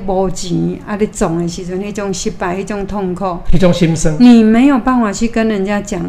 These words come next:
Speaker 1: 讲了人家也没办法体会。
Speaker 2: 对啊。
Speaker 1: 迄当阵呢，
Speaker 2: 外人无得体会啊。
Speaker 1: 对啊，迄当阵我上需要就是钱尔啦。
Speaker 2: <laughs> 大家嘛是安尼啊。
Speaker 1: 我也曾经得过忧郁症。吼，我也曾经有忧郁过，吼，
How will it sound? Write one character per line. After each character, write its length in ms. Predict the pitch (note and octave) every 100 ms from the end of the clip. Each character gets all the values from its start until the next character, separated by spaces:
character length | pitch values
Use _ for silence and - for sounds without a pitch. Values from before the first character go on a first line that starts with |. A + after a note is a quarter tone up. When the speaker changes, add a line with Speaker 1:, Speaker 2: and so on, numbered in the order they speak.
| E3
Speaker 1:
讲 260 | - G#3+ G3+
了 80 | G#3
人 180 | G#3+ A3
家 140 | B3
也 80 | G#3+
没 200 | F#3+ G3
办 180 | G#3 G3+
法 120 | F3+
体 200 | F3 -
会。 140 | E3 D3+
Speaker 2:
对 100 | C#3+
啊。 340 | C3 C3 B2+ - -
Speaker 1:
迄 100 | -
当 180 | E4+ C#4
阵 180 | A#3 A#3
呢， 80 | A#3
Speaker 2:
外 100 | A#3
人 180 | C#3+ C#3
无 80 | C3
得 80 | C3
体 260 | - B2
会 160 | C3+ B2
啊。 40 |
Speaker 1:
对 200 | B3+ A#3+
啊， 200 | A#3+ A#3
迄 180 | A#3 C#4+
当 220 | C4 A#3
阵 180 | A3 A3
我 120 | A#3
上 280 | B3+ G#3 F3+
需 260 | E3+ G3 F#3+
要 120 | F3+
就 120 | F3
是 160 | F3 F3+ -
钱 220 | - G#3
尔 600 | F3 F3 F#3 G3+ F3+ E3+
啦。 100 | F3+
Speaker 2:
<laughs> 960 | C#3 - D#3 B2+ E3+ F3 C3 D#3 F3+ D3+ - - E4+ E4 - -
大 80 |
家 100 | B3+
嘛 140 | B3 C#4
是 160 | B3+ -
安 140 | A#3+
尼 40 | A#3
啊。 0 |
Speaker 1:
我 0 |
也 0 |
曾 0 |
经 220 | B3+ A#3+
得 180 | A3+ A3
过 200 | B3 A3+
忧 280 | G#3+ G#3+
郁 180 | G#3+ G#3
症。 340 | F3 G#3+ F#3+ E3+ - - - - - - - - - - -
吼， 180 | A3 G#3
我 120 | G#3
也 160 | B3+ A3
曾 280 | - G#3 F#3+
经 180 | G#3 G#3+
有 160 | F#3
忧 240 | G3+ G3 G3+
郁 120 | F#3+
过， 280 | F3+ G3+ E3+
吼， 300 | F3 F#3 E3+